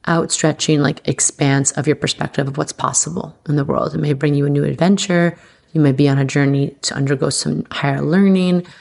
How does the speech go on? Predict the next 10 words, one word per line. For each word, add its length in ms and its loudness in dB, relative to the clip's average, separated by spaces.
but 100 -4
essentially 720 2
your 380 2
horizons 720 -6
are 60 -4
getting 340 0
mega 300 -4
expanded, 580 -4
okay? 540 0
So 560 -2